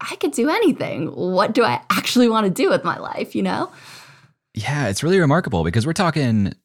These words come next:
Speaker 2: March to June, seemingly, like, you at least made enough progress where you felt comfortable doing it. But that seems like a really short amount of time to, like, clear out a lot of head trash,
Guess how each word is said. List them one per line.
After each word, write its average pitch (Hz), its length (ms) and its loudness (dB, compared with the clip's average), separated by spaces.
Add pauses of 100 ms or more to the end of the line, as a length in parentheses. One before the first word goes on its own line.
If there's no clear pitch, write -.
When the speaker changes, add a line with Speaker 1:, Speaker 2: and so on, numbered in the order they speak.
Speaker 2:
March 113 560 0
to 127 120 0
June, 90 760 0
seemingly, 82 800 0
like, 80 200 -2
you 98 80 2
at 98 80 -2
least 139 220 0
made 131 140 4
enough 101 260 2
progress 87 400 0
where 87 100 -2
you 85 100 0
felt 85 200 -2
comfortable 90 400 -2
doing 87 300 0
it. 71 140 -2
But 82 40 -10
that 127 140 0
seems 196 180 0
like 90 120 -2
a 82 80 -2
really 107 280 0
short 104 340 0
amount 85 300 0
of 76 60 -4
time 90 400 -2
to, 76 120 -6
like, 71 300 -6 (340)
clear 131 320 0
out 107 380 2
a 92 80 -2
lot 92 220 2
of 92 80 -2
head 139 180 0
trash, - 560 -6